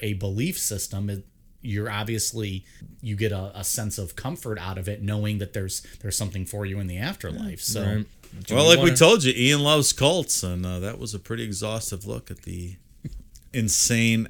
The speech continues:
Speaker 3: <laughs> Heaven's Gate cult.
Speaker 1: All right, so Ian, you got anything else to add to, uh, Heaven's Gate?
Speaker 2: Nope, that's it for Heaven's Gate.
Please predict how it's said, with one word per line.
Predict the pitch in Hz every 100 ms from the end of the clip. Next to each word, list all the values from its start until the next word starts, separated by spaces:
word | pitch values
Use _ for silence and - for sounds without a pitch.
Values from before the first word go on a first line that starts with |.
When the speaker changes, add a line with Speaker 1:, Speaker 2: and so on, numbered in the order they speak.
| -
Speaker 3:
<laughs> | -
Heaven's | 156 143 143 117 90
Gate | 92 98 95 - - _ - -
cult. | - - - - - - - - - - _ 113
Speaker 1:
All | 127
right, | 160 156
so | - - 127 123 110 - - - 143
Ian, | 147 151
you | 135
got | 135
anything | 135 139 143 131
else | 131 -
to | - -
add | 127 135 143
to, | - 135 127
uh, | 123 120
Heaven's | 131 135 127
Gate? | 143 190 214 - -
Speaker 2:
Nope, | 117 113 123 143 120
that's | 123 127 143
it | 143
for | 117
Heaven's | 113 120 117 101
Gate. | 107 120 127 113